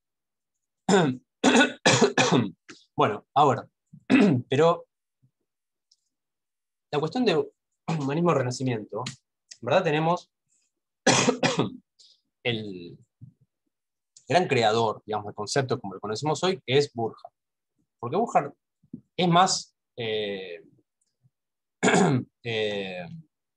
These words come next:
más explícito en su definición, ¿no? Eh, y en esto, la cultura, el renacimiento en Italia, él insiste,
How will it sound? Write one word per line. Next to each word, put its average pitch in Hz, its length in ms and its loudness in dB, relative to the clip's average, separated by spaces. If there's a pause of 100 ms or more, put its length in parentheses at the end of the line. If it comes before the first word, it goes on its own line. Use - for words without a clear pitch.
(880)
más 160 160 2
explícito 147 520 -2
en - 20 -8
su - 140 -12
definición, 98 520 -12
¿no? - 180 -12 (680)
Eh, 107 440 -4 (360)
y 120 180 -6
en 120 480 -4
esto, - 180 -12
la 123 100 -2
cultura, 160 420 2
el 131 40 0
renacimiento 135 440 -4
en 175 40 0
Italia, 151 560 2 (1040)
él 220 320 -6 (440)
insiste, 170 760 -4